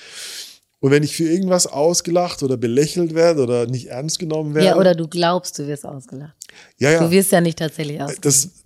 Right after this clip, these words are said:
Speaker 1: also ich hab da f-, ich glaub, ich hab für mich da auch schon extrem viel Heilung, äh, erlebt,
Speaker 2: Mhm.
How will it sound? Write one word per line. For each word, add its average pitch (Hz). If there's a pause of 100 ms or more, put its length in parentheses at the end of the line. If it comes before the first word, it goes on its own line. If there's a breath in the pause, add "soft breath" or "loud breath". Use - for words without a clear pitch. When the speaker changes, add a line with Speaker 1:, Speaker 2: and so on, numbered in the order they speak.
(100)
Speaker 1:
also 131
ich 135
hab 156
da 120
f-, - (140)
ich 151
glaub, 147
ich 120
hab 139
für 127
mich 135
da 123
auch 120
schon 123
extrem 120
viel 107
Heilung, 123 (260)
äh, 110 (160)
erlebt, 170
Speaker 2:
Mhm. 180